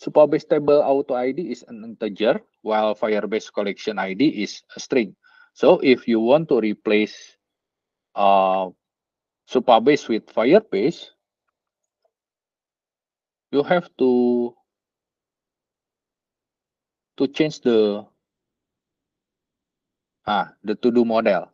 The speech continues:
uh, the entities to-do mo-, the entities of to-do. Because, uh, here the I D of to-do is still integer, but in Firebase, this is a string,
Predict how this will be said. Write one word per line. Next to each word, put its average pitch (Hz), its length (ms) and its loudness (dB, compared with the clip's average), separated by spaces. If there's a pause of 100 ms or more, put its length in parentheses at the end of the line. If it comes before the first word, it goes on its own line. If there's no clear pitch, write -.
(240)
uh, 92 100 -12
the 90 140 -8
entities 101 800 -4 (100)
to-do 101 300 -2
mo-, 98 200 -6 (260)
the 98 300 -8
entities 107 560 -2
of 92 280 -8
to-do. 107 300 0 (720)
Because, 127 580 4 (480)
uh, 101 380 4
here 165 340 8 (180)
the 101 480 0
I 110 200 0
D 160 140 0
of 107 280 -4
to-do 131 320 2
is 110 220 -4
still 110 420 -2 (120)
integer, 123 540 0 (460)
but 98 300 -2 (640)
in 107 180 -8
Firebase, 123 800 0 (1200)
this 123 220 -4
is 151 400 -4 (300)
a 110 100 -6
string, 104 440 -4